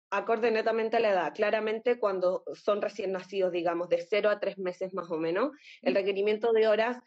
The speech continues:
Speaker 1: tanto de día como de noche, es muchísimo más elevado a que un niñito de do-, de un año, por ejemplo.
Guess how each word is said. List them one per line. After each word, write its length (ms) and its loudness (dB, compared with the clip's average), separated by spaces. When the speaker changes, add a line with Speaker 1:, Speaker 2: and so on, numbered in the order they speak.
Speaker 1:
tanto 320 -2
de 160 0
día 320 0
como 220 -2
de 140 -4
noche, 560 -2
es 120 -8
muchísimo 540 -2
más 220 0
elevado 520 0
a 120 0
que 100 -4
un 140 -4
niñito 340 -2
de 120 4
do-, 180 2
de 180 0
un 160 2
año, 220 2
por 140 -6
ejemplo. 440 -14